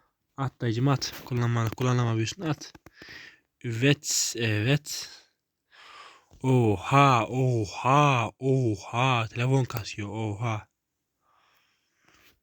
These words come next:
Oha, perişan ettik dayıcım. Muhteşem.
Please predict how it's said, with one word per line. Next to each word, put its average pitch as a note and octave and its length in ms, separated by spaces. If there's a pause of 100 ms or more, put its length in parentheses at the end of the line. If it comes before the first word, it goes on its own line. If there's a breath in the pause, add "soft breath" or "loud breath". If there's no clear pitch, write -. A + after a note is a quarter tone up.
(300)
Oha, B2 480
perişan C3 600
ettik - 280
dayıcım. G2+ 320 (200)
Muhteşem. A#2 800